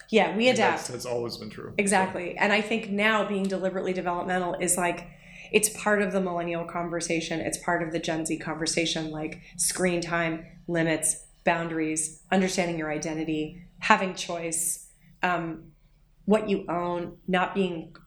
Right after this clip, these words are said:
Speaker 1: uh, a content creator for something that you don't believe in.
Speaker 2: Mm-hmm.
Speaker 1: You know, all of these kind of conversations that we were having at Phenomena seven years ago are now happening in the popular culture, in the youth culture.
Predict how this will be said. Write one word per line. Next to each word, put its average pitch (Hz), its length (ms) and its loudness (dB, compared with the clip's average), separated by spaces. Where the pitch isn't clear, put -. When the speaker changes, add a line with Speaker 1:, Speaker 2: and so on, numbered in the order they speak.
Speaker 1:
uh, 160 480 -2
a 170 60 -4
content 175 460 -2
creator 170 260 -2
for 180 120 -4
something 165 340 -4
that 156 100 -4
you 170 100 -2
don't 160 180 -4
believe 165 360 0
in. 175 460 0
Speaker 2:
Mm-hmm. 131 240 0
Speaker 1:
You 196 100 8
know, 170 200 2
all 214 240 6
of 214 60 2
these 208 180 2
kind 190 220 -2
of 170 180 -10
conversations 190 840 0
that 180 160 -2
we 214 80 2
were 196 120 4
having 175 280 -2
at 170 80 -6
Phenomena 165 520 -4
seven 165 320 -2
years 190 220 2
ago 165 380 -2
are 208 100 6
now 196 140 4
happening 175 360 -4
in 165 80 -8
the 160 60 -8
popular 165 380 -2
culture, 170 420 -2
in 165 220 -4
the 160 80 -4
youth 180 220 -2
culture. 165 580 -4